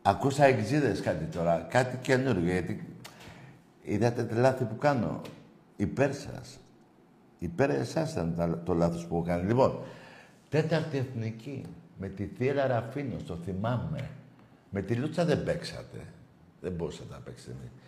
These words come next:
Με τη Ραφίνα δεν νομίζω. Με, εκεί, και άλλη μια ομάδα πρέπει να έχετε παίξει από εκεί. Ανθούσα, όχι, δεν νομίζω. Θα θυμηθώ.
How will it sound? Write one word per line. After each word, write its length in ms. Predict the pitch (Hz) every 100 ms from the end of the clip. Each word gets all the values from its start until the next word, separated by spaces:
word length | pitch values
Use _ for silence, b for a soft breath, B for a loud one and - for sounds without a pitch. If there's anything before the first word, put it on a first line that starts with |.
| b
Με 140 | - 98
τη 140 | 107
Ραφίνα 380 | 110 110 139 147
δεν 140 | 135 107
νομίζω. 600 | 87 78 76 67 69 64 - b b b b b b b
Με, 140 | - 65
εκεί, 760 | 64 - - 135 92 82 82 - - -
και 100 | 131
άλλη 180 | 143 135
μια 240 | 143 147
ομάδα 680 | 135 147 143 113 101 107 - - - - b b b b - - -
πρέπει 280 | 110 90 101
να 100 | 107
έχετε 280 | 104 87
παίξει 300 | 87 113 -
από 200 | 98 85 85
εκεί. 340 | 107 139 139 - - - - - -
Ανθούσα, 680 | 87 87 - 120 127 127 90
όχι, 200 | 113 -
δεν 100 | 101 117
νομίζω. 500 | 98 82 85 110 117 b b b b
Θα 120 | -
θυμηθώ. 760 | 139 143 143 131 135 85 85